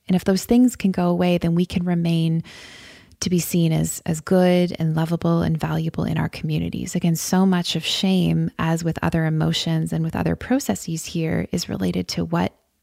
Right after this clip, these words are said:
we are told is, is good and acceptable.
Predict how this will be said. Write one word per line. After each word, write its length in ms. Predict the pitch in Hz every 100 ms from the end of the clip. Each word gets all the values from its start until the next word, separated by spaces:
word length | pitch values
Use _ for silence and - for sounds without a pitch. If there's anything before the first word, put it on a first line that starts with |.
| -
we 260 | 180 185
are 160 | 170 170
told 540 | - - 269 220 185
is, 240 | 175 175 -
is 140 | 175
good 340 | 170 - 165 165
and 140 | 170
acceptable. 800 | 165 - 175 - - - 202 208